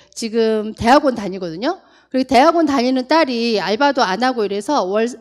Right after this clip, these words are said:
한 일 년에 한 삼천만 원 쓰더라고요. 그래서 어때요? 저는 돈이 더 필요했겠죠? 그래서 어떻게? 더 열심히 했죠. 더 열심히 해서 세 번째 가게 최 씨를 다시 소개를 합니다.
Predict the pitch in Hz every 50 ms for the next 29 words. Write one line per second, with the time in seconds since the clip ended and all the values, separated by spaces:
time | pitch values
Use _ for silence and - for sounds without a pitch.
0 | - - 214 262 247 240 208 220 240 277 277 262 269 302 330 311 403 466 480 -
1 | - 480 415 349 277 220 214 214 - 339 - 359 294 214 190 180 165 160 165 165
2 | 175 - _ _ _ _ _ _ _ _ - 320 339 - 359 233 220 220 - 240
3 | 254 302 349 - - - 269 302 311 311 - 254 262 294 320 - 233 226 233 -
4 | 381 415 427 370 285 269 - - 302 - - - 202 240 370 415 - _ _ _
5 | _ _ _ - 277 285 269 339 233 220 226 226 320 - - 247 170 160 - _
6 | _ _ - - 330 392 381 415 359 - - 311 285 220 202 - - 196 196 208
7 | 202 180 160 - _ _ _ _ _ - 247 233 247 240 220 220 254 247 - 311
8 | 294 262 240 240 277 330 320 - 247 220 262 320 392 403 - - - - - -
9 | 415 427 440 440 427 392 - 403 359 349 - 247 208 202 240 247 269 - - 453
10 | 453 - - 370 349 302 - 208 196 226 233 - 311 285 294 262 294 330 311 277
11 | 185 180 165 160 175